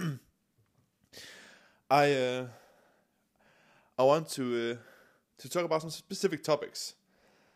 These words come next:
And <clears throat> sorry, I have something in my throat here. But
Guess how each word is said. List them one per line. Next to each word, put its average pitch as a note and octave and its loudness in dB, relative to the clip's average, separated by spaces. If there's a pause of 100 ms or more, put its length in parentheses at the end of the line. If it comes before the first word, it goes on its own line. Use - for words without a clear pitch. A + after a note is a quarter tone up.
(220)
And C3+ -6 (220)
<clears throat> E3+ -6 (1400)
sorry, G#2+ -4
I - -20
have B2 -20
something A2+ -12
in A2 -14
my G#2+ -10 (100)
throat B2 -6
here. A#2 -16
But A#2+ -2